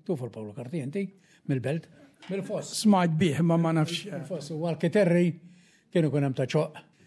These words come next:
Speaker 1: Paolo l-Bozen. Ma ne-, ma nistax nsemmihom lok kellan, għax kella da u għan li huma high class.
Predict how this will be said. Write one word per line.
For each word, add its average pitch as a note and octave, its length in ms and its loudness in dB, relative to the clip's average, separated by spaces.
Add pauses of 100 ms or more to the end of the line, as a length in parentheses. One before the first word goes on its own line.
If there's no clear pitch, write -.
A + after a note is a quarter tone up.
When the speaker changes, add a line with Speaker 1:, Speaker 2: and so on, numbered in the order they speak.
(200)
Speaker 1:
Paolo D3 260 4
l-Bozen. D3 480 2 (400)
Ma A#3 80 2
ne-, B3+ 180 4
ma B3+ 140 2
nistax C#4+ 300 2
nsemmihom F#3 440 4
lok E3+ 140 4
kellan, F#3 400 2 (460)
għax G3 160 0
kella A3 260 4 (220)
da F#3 260 0
u C4 160 2
għan B3 380 0 (100)
li A#3 80 6
huma A3+ 240 6
high G#3+ 160 4
class. F#3+ 380 -2